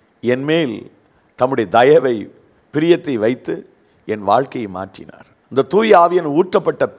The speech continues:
பிறகு என் வாழ்க்கையில் நடந்த மாற்றங்களுக்கு அளவே இல்லை.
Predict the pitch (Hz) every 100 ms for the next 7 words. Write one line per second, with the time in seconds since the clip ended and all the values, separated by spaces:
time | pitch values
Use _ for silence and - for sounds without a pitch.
0 | - 120 143 123 87 101 - _ _ -
1 | 110 107 139 190 - 151 117 110 135 156
2 | 127 101 113 147 123 117 110 98 101 98
3 | 82 -